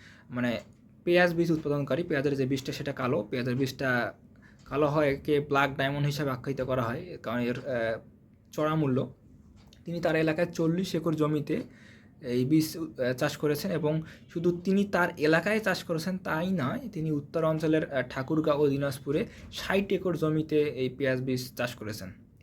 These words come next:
চিন্তা করেন, একটা মহিলা হয়ে তিনি একশো একর জমিতে শুধু পেঁয়াজ বীজ চাষ করেছেন। চিন্তা করা যায়। এবং তিনি খান বীজ ভান্ডার নামে একটি বীজ কোম্পানি প্রতিষ্ঠা করে ফেলছেন। আর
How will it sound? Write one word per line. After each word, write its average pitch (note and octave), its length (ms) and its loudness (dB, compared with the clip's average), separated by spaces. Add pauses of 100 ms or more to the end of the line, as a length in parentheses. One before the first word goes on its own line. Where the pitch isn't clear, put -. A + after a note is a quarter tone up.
(140)
চিন্তা D#3+ 220 -2
করেন, D#3+ 160 0
একটা D3+ 180 -4
মহিলা D3 460 -2
হয়ে D3+ 160 4
তিনি D3 300 -4 (340)
একশো - 380 -2
একর F#3 200 0
জমিতে D#3 560 0
শুধু F3 280 -2 (200)
পেঁয়াজ E3 400 2
বীজ E3 240 0 (100)
চাষ C3 200 -4
করেছেন। G#2+ 380 -8 (1400)
চিন্তা F#3 240 0
করা E3 180 4
যায়। G2 200 2 (500)
এবং F3 260 2
তিনি G3 360 4
খান F3+ 320 0
বীজ F#3 160 0
ভান্ডার E3+ 280 0
নামে E3 220 0
একটি D#3+ 260 -2
বীজ D#3 240 -2
কোম্পানি C#3 360 -6
প্রতিষ্ঠা C3+ 320 -6
করে G#2+ 140 -4
ফেলছেন। G#2 420 -10 (1200)
আর B2 120 -2